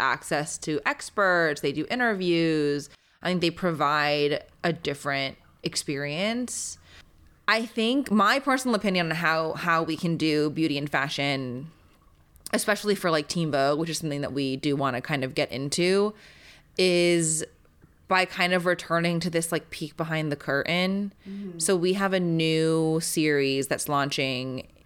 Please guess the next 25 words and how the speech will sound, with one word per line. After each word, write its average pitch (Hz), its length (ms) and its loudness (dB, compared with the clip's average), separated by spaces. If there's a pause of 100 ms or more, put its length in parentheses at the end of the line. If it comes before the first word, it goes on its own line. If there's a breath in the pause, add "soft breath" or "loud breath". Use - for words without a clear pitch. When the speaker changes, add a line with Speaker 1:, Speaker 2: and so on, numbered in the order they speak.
(220)
Speaker 1:
for 160 120 -2
Teen 156 240 -4
Vogue 139 220 0
on 135 160 -2
social 123 480 0
in 123 80 -2
the 135 80 -2
next 123 240 -4
few 143 120 -4
months. 127 220 -6
It's 127 120 -10
called 131 180 -2
The 131 60 -4
Market 120 300 -4
Report. 101 420 -4
And 123 100 -6
it's 113 160 -8
kind 139 220 -4
of 131 100 -6
like 120 320 0
everything 151 380 -2
I 135 80 -2
called 127 320 -2
in 131 260 -2
for 123 600 -2